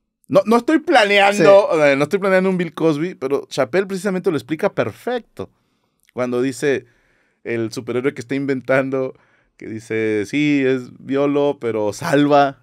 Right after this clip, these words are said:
Speaker 1: no sé. Y con Bill Cosby pasó eso, que tenía tantas cosas positivas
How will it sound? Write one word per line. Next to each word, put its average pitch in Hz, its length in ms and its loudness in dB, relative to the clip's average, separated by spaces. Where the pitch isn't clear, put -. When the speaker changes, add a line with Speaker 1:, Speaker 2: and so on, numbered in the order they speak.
Speaker 1:
no 120 160 -8
sé. 117 380 -4
Y 90 240 -12
con 117 220 -4
Bill 135 180 0
Cosby 156 320 -2
pasó 131 360 -2
eso, 208 220 -2
que 120 100 -10
tenía 139 300 -4
tantas 202 400 -2
cosas 180 340 -10
positivas 127 800 -10